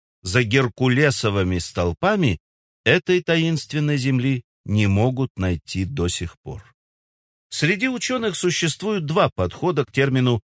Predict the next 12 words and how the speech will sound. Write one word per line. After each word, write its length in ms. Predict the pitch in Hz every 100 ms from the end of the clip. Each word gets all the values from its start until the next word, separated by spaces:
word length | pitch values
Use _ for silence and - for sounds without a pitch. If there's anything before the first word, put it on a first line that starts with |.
| _
«Атлантида». 840 | - 117 117 123 120 - 80 - - _ _ _ _ _ _
Как 240 | - 117 123
уже 180 | 117
говорилось 520 | 113 120 123 120 117 127
выше, 340 | 160 - 90 _ -
впервые 760 | - 117 95 85 180 175 98 - _
Атлантиду 680 | 95 104 107 95 - 202 170
назвал 460 | 143 110 127 170 - _ -
Атлантидой 960 | 110 101 101 95 87 - 170 196 220 - _ -
древнегреческий 1000 | 104 156 135 120 101 175 170 151 - 147
философ 520 | 127 110 127 131 110
Платон. 440 | 120 113 - 76